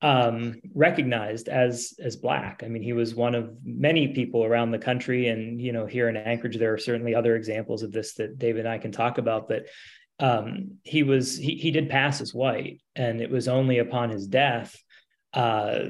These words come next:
when it became clear that, you know, his family from Virginia, uh, was of African descent. Um, he's, he's a pretty notable figure in early Anchorage because he's,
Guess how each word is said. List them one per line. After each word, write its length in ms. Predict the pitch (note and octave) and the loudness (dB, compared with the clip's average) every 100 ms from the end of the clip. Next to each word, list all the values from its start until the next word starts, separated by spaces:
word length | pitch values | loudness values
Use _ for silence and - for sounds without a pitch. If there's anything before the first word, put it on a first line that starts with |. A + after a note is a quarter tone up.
| - | -6
when 580 | B2+ B2 A2+ A2 - C3+ | -2 0 0 -2 -8 -8
it 140 | A#2+ | -6
became 420 | C3 C3 A#2+ A#2 | -4 -2 -2 -2
clear 280 | - A#2+ A#2+ | 0 2 4
that, 160 | A2 G#2+ - | 2 -2 -6
you 100 | B2+ | -4
know, 120 | A2 | -2
his 200 | A#2 A2+ | -2 -2
family 400 | A#2+ A#2+ A#2+ A#2 | -2 0 0 0
from 280 | A2 A2+ A2+ | -2 -4 -2
Virginia, 840 | A2+ A2+ A#2+ A#2 A2+ A2 F#2+ - - | -4 -4 -2 -2 0 0 -2 -8 -8
uh, 480 | A#2 G#2 A2 G#2+ B2 B2 | -6 -4 -2 -2 -4 -6
was 300 | C3 A2+ G#2+ | -4 -2 -2
of 160 | A2 G#2+ | -2 -2
African 420 | A2 - G#2+ A2+ | -4 -4 -6 -6
descent. 500 | G#2 - A2+ A2 A2+ - - - - G#2+ - | -6 -4 -4 -4 -8 -14 -20 -20 -20 -8 2
Um, 720 | B2 A#2+ A#2 B2+ C3 - - _ - | 6 6 4 -2 -6 -12 -20 _ -8
he's, 640 | - E3+ D3+ C3+ - - _ | 0 2 2 0 -4 -8 _
he's 180 | - F#3+ | 2 4
a 60 | G3 | 4
pretty 480 | - B3 C4 F3+ C3 | 2 2 4 4 2
notable 560 | D3 D3 G#3+ G3+ C#3 C3 | 6 8 10 8 6 2
figure 400 | D#3+ F3+ E3 C3+ | 2 2 4 2
in 100 | C3 | 2
early 360 | D3+ C#3 B2 | 2 2 2
Anchorage 500 | A#2+ E3 E3 C3+ C3 | 0 -2 0 -2 -2
because 320 | B2+ B2+ B2 | -2 2 2
he's, 360 | C3+ B2 A#2 - | 2 0 -2 -8